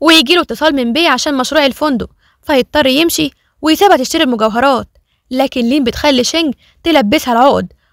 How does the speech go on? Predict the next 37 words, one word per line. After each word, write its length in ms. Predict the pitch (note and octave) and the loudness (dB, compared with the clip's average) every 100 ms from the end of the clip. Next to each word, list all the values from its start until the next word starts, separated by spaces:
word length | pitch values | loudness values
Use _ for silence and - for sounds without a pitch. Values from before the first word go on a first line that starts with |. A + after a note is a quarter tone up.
| - | -4
وتوقعه 560 | C4 B3+ - D4 D4 A3 | -2 0 0 2 2 0
عن 100 | A3 | 0
قصد، 280 | - D4 F#3+ _ _ - | 0 0 -4 _ _ -6
وتدوس 380 | D4+ A3+ F4+ | -4 -2 0
على 180 | B3 A#3+ | 0 0
ايديها 240 | G#3 D4+ D4 | 0 2 2
وهي 220 | B3 A3 | 2 -2
بتجيبه، 480 | A3 A3+ D4+ G#3 - _ _ _ | -2 0 0 -2 -12 _ _ _
وتهددها 500 | C4 C4+ A#3 A3+ D4 | -6 -2 0 2 2
لو 140 | A3 G#3+ | 2 0
حاولت 320 | D4 D4+ A#3+ | 2 2 2
بس 220 | C4 D4 | -2 -2
تغوي 340 | A#3 D#4 C4+ | -4 -2 -2
فو، 280 | B3 E4 F#4 - _ _ _ | -2 -2 -2 -4 _ _ _
لكن 320 | C#4+ D4 B3 | -2 0 -2
فجأة 280 | A3+ C#4+ G#3 | -2 0 0
بتيجي 320 | A3+ D4 B3+ | 0 -2 -2
بي 200 | A#3 D#4+ | 2 2
وتهينها، 520 | C4 A#3 D4 D4 G3+ - | 2 0 0 0 -2 -6
وتأكد 480 | D#3+ - G#3 - G3+ | -6 -4 -4 -4 0
لها 140 | C#4 | 2
إن 100 | C4+ | 2
هي 240 | A#3 C4 C4+ | 0 0 0
مش 120 | - | -2
تقدر 240 | D#4+ C4 | -2 0
تاخد 280 | B3 D4 C4+ | -2 -4 -4
حاجة 240 | - C4+ B3+ | -2 0 0
منها، 320 | B3+ G3+ - _ _ _ | 0 -4 -10 _ _ _
وبيكون 460 | D#4+ A#3+ A#3 D4 D4 | 2 2 0 -2 0
طبعًا 320 | D4+ C#4 G#3+ | 2 2 0
قصدها 240 | A3+ A3+ | -2 2
على 200 | C#4+ B3+ | 2 2
خطيبها، 500 | A#3+ - D#4+ A3 G#3+ - _ _ _ | -2 -2 -2 -2 -8 -14 _ _ _
وتمشي 560 | - B3 F4+ E4 E4+ D#4 _ _ | -8 -2 0 2 0 -2 _ _
وتاخد 380 | - A#3 D4+ C#4+ | -8 -2 0 2
شينج 300 | - D4 D4+ | 0 2 2
معاها، 340 | D#4+ D#4 D4+ | 2 2 0